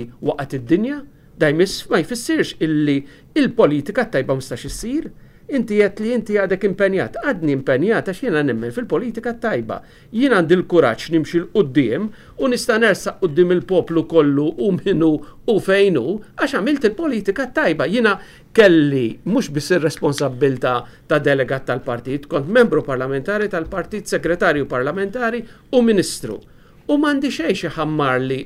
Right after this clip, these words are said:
ir-rekord tiegħi, jiena ma ċappasċ, jiena ma għamilx ħmerija, jiena anzi bqajt għaddej bl-onesta, bl-irġulija li nagħmel il-ġid lill-poplu Malti. Għamiltu kemm flaħt mis-saħħa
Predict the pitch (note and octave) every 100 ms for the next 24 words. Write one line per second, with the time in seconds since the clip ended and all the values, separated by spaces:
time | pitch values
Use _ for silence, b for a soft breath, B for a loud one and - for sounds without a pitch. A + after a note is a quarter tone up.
0 | - F#3+ F3+ - D3 C3+ - - C#3 E3
1 | C4 B3+ B B B3+ C4 G#3 A3 A3 -
2 | G#3 - A3 - - - - - B B
3 | A3+ A3+ G#3 A3+ B3 - E3 C#3 D3 C#3
4 | C3 C3 F3 G#3+ B B B B3+ A#3+ A#3+
5 | A3 - D3 - A#3+ D#3 A3+ F3+ D#3 C#3
6 | G#2+ A2+ - b - C#3+ E3+ G#3 D3 C3+
7 | - A3+ B3+ C#4+ - D#3+ F3 C3 E3 C4+
8 | C4+ C4+ G3+ B3 D4+ F3 D#3 C#3+ E3+ G3+
9 | D#4 C#4+ C4+ A3+ A3+ B3 A3 C#3+ G#2 G#2
10 | - B B B G#3+ B3 B3+ D3 D3 C3+
11 | C3+ G#3 B3 C4 - - B B F#3 F3+
12 | - - - D3+